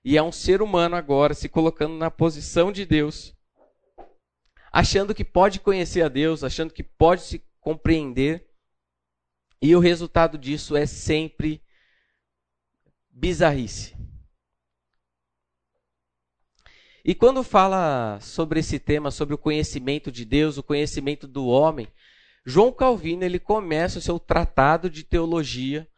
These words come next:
logo no comecinho abordando justamente isso, sobre o conhecimento de Deus e o conhecimento do homem. E ele vai abordar como essas duas coisas estão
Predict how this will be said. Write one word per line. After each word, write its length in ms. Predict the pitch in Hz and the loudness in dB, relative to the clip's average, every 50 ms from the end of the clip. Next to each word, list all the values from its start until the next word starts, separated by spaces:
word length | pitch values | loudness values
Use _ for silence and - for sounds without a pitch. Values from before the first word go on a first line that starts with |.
| _ _ _ | _ _ _
logo 320 | - 160 208 247 240 262 269 | 4 6 6 6 6 0 -6
no 140 | 254 262 254 | -6 -6 -2
comecinho 680 | - 247 240 240 233 202 175 - - 190 214 226 226 | 0 2 2 2 2 0 0 -2 -6 -8 -6 -4 -2
abordando 540 | 214 208 185 196 196 180 175 196 202 196 185 | -2 -2 0 -2 -2 0 0 -2 -2 -4 -8
justamente 720 | 165 185 220 240 - 226 220 202 196 196 196 - - 165 | -12 -12 -12 -10 -6 -6 -6 -6 -6 -10 -10 -8 -8 -6
isso, 200 | 165 151 - - | -6 -8 -8 -12
sobre 240 | - - 160 151 151 | -8 -8 -6 -4 -4
o 40 | 160 | -4
conhecimento 720 | - 160 156 156 156 - 147 135 135 160 202 233 - 247 | -2 -2 -2 -2 -4 -6 -6 -6 -4 -4 -4 -4 -6 -10
de 120 | 214 240 240 | -12 -6 -2
Deus 480 | 185 180 175 175 180 175 - - - - _ _ _ _ _ _ - | 0 2 2 0 -2 -6 -10 -16 -18 -20 _ _ _ _ _ _ 0
e 140 | - 175 | 4 4
o 60 | 190 185 | 4 4
conhecimento 760 | - 185 170 170 170 170 - - 160 160 156 170 160 180 | 4 0 2 2 0 -2 -4 -6 -4 -2 -2 -2 -4 -4
do 140 | 170 165 180 | -2 0 2
homem. 380 | 170 151 131 127 127 120 104 95 _ _ - - _ _ | 4 4 4 4 0 -4 -12 -16 _ _ -20 -20 _ _
E 140 | - 143 180 | 0 4 4
ele 180 | 202 214 226 233 | 4 4 4 0
vai 180 | 196 214 220 | 0 0 2
abordar 460 | 233 240 202 196 190 180 - 185 208 196 | 0 0 0 0 0 2 2 0 -2 -2
como 200 | - 208 202 214 | -6 -8 -6 -4
essas 340 | 220 214 - 226 202 175 156 | -4 -2 -2 -4 -4 -4 -8
duas 460 | 151 - 208 233 262 285 277 - - | -10 -10 -6 -2 2 2 2 2 2
coisas 560 | - - - 180 185 196 196 185 190 190 - - | -2 -2 0 2 2 2 0 -2 -6 -10 -10 -12
estão 540 | - - - - - 160 156 160 170 175 180 | -12 -12 -12 -4 2 2 2 2 2 -4 -8